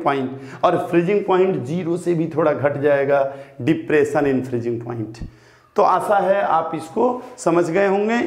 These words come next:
एक बार, दो बार देखिए, अगर कहीं दिक्कत आ रही है, ध्यान से देखिए, समझ में आएगा। और आप लोगों का जो डाउट है और भी, वो भी आप लोग भेजिए, ज़रूर solve किया जाएगा।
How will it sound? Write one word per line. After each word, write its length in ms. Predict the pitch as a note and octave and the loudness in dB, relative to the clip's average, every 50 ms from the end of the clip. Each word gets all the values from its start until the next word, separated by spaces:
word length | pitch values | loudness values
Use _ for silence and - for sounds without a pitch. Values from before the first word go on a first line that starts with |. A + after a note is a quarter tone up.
| - F3 G3+ | 2 2 2
एक 180 | G3+ - E3+ | 2 2 2
बार, 200 | G3 G3+ G3+ G3+ | 2 2 2 2
दो 200 | E3 D#3 F3+ F#3 | 2 2 2 2
बार 260 | F3 F#3 F#3+ F#3 - | 4 2 2 2 0
देखिए, 500 | - D#3 - - F#3 G3+ A3 A#3 - - - - - - | 0 -2 -2 -2 0 0 0 0 0 -2 -8 -8 -2 0
अगर 200 | D#3 D3+ E3 F3 | 2 2 2 2
कहीं 220 | - F3 D#3 E3 | 2 2 2 2
दिक्कत 320 | E3 D3 C3+ - F3+ F3 F3+ E3+ | 0 0 -2 0 0 2 2 2
आ 100 | F3 F3 | 2 2
रही 240 | F3 F3 F3+ F3 | 0 0 0 0
है, 300 | E3 F#3+ D#3+ - - - | -2 -2 -2 -2 -4 -6
ध्यान 300 | - B2+ C3+ C#3+ D#3 E3 | -4 -2 0 0 2 0
से 140 | D#3+ E3 E3 | 0 0 0
देखिए, 640 | D3+ D#3 D#3 - F#3 G3 G#3+ A#3 - - - - - - - | 0 0 0 -2 -2 -2 -2 -2 -4 -8 -14 -18 -8 -4 -2
समझ 180 | D3 D3+ D3 | 0 0 2
में 180 | D3+ D#3 D#3 D3 | 2 4 4 4
आएगा। 380 | D3 D3+ D#3+ E3 F#3 G3 G#3 | 2 2 2 2 2 2 4
और 100 | G3+ F3+ | 4 4
आप 200 | E3+ D#3 D#3+ - F3+ | 2 2 0 0 0
लोगों 140 | F#3 F#3 F3+ | 0 0 2
का 100 | F#3 F#3 | 2 2
जो 120 | F3 F#3 | 2 2
डाउट 340 | F3+ F3 F3 F#3 F#3 F3 E3 | 4 4 2 2 0 0 0
है 340 | F#3 G3+ G#3 - - - - - - - - - - _ - | 2 2 2 0 -4 -8 -14 -18 -20 -20 -20 -20 -10 _ 0
और 240 | D3+ D#3+ F3 F3+ F#3 | 2 2 4 2 0
भी, 320 | C#3 D#3 F#3+ G3+ G#3+ A3+ | 0 0 0 0 -2 -2
वो 200 | - - C#3 C#3+ | -2 -2 0 0
भी 160 | C3+ D#3+ E3+ | 2 2 4
आप 180 | F3 D#3 - - | 2 2 2 0
लोग 120 | E3+ D#3 | -2 0
भेजिए, 560 | B2 C#3+ D#3 D3 D3+ F3 F#3 G3+ G#3+ F3 D#3+ C3 | 2 0 0 0 0 0 0 0 0 -2 -2 0
ज़रूर 300 | B2+ C#3 C#3 D3+ D3+ D3+ | 0 2 2 2 0 0
solve 260 | - D#3+ D3+ C#3 - | 0 -2 -2 -2 -2
किया 280 | - - D#3 D3+ C#3+ | -4 0 0 2 2
जाएगा। 440 | C#3+ D#3 D3+ D3 C3+ D3 D#3 D3+ D#3+ | 2 2 2 2 2 0 -2 -2 -4